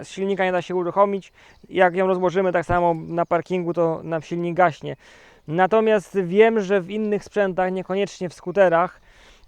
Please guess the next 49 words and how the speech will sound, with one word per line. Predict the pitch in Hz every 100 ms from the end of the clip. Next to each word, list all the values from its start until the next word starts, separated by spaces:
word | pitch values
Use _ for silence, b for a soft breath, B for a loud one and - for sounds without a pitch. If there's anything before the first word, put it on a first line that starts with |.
| -
e, | 165 170
te, | 220 214 -
te | 233 220
przełączniki | 220 214 196 190 196 202
bywają | 180 190 196 190
wadliwe | 180 180 202 202
i |
później | 190 190
człowiek | 190 175
się |
zastanawia | 175 180 185 185 185 180
godzinami, | 170 175 185 196
dlaczego | 175 185 190
ten | 180 185 156 B B B B B B -
pojazd | 185 185 -
nie | 190
ma | 180 175
iskry, | 196 -
czemu | 185 190
się | 180
zapalić. | 180 175 185 170
Się |
okazuje, | 180 175 170 185 180
że | 165
po | 170
prostu | 175 -
gdzieś | 170 175
tam | 180 165 b b b b
jakieś | 160 175 170
zwarcie | 160 175 -
na | 165
tym | 175
wyłączniku | 165 175 165 - 170 160
się | - 160 147 _ b b b b
pojawiło | 185 190 175 185 190 190
i | 185 175 185 -
nie | 220 214 220
wiem, | 208
czy | 202
warto | 208 196
się | 196
do |
tego | 202
przyzwyczajać. | - 190 190 196 170 160
Ja | 180
w | 175
moich | 190 185
motocyklach | 185 175 190 185 180
chińskich | 190 185 - 180